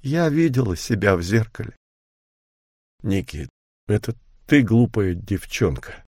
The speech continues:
он ласково улыбнулся ей. «И скажи большое спасибо, что не видела себя пару дней назад.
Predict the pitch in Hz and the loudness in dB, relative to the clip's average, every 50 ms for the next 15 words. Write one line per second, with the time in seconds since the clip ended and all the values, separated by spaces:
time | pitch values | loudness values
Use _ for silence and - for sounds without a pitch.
0 | _ _ _ _ _ _ _ _ _ _ _ - 95 90 82 82 92 92 85 - | _ _ _ _ _ _ _ _ _ _ _ -2 -2 0 0 2 2 2 0 0
1 | - - 95 90 - - - 104 95 92 85 80 90 90 82 76 - - 85 76 | -4 -4 -2 -2 -2 -2 0 2 2 2 2 2 0 -2 -2 -4 -8 -10 -10 -8
2 | 73 65 62 - _ _ _ _ _ _ _ _ _ _ _ _ _ _ _ _ | -8 -10 -10 -12 _ _ _ _ _ _ _ _ _ _ _ _ _ _ _ _
3 | _ - 98 95 - - 117 110 113 139 123 90 - - 135 131 123 101 82 - | _ -10 -10 -8 -2 -2 0 0 2 0 -2 -2 0 0 0 2 2 0 0 -2
4 | - - - 151 175 165 - - - 113 101 - - 120 104 92 87 - - 104 | -6 -8 -8 -6 -6 -6 -6 0 0 0 0 2 -2 -4 -4 -4 -6 -4 -2 -2
5 | 92 92 98 98 110 107 104 104 104 95 - - 98 92 104 92 - - 107 104 | 0 0 0 0 0 0 0 -2 -2 -2 -4 -4 -2 0 0 0 2 2 2 4
6 | 101 95 90 90 101 98 92 90 90 92 87 80 87 69 64 - - | 4 2 2 2 2 2 2 2 0 0 0 -2 -4 -6 -6 -12 -18